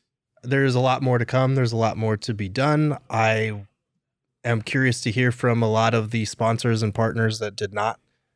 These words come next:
speak up during the time when they had their chance. I'm interested to hear what the players, Monty and James Jones, have to say on Monday. But obviously, this is a really happy day. This is great news.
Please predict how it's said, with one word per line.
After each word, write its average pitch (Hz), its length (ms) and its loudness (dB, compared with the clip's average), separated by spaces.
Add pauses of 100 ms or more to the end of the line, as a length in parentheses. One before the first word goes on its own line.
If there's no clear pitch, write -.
(100)
speak - 320 -4
up 120 240 0 (360)
during 120 220 -2
the 117 80 0
time 123 400 2
when 123 100 0
they 113 80 0
had 113 160 0
their 113 100 2
chance. 123 400 0
I'm 107 120 -4
interested 101 420 -4
to 104 60 -4
hear 107 280 0
what 101 200 0
the 98 80 -8
players, 123 540 0 (340)
Monty 120 380 2
and 104 100 2
James 104 260 0
Jones, 123 360 2
have 120 160 2
to 113 80 -8
say 113 160 -2
on 101 140 -2
Monday. 117 480 2 (380)
But 101 200 0
obviously, 110 480 2
this 104 220 -2
is 113 60 -4
a 101 120 0
really 110 420 2
happy 98 320 -4
day. 92 280 -4
This 95 200 -6
is 95 300 -8 (420)
great 110 300 2
news. 104 560 0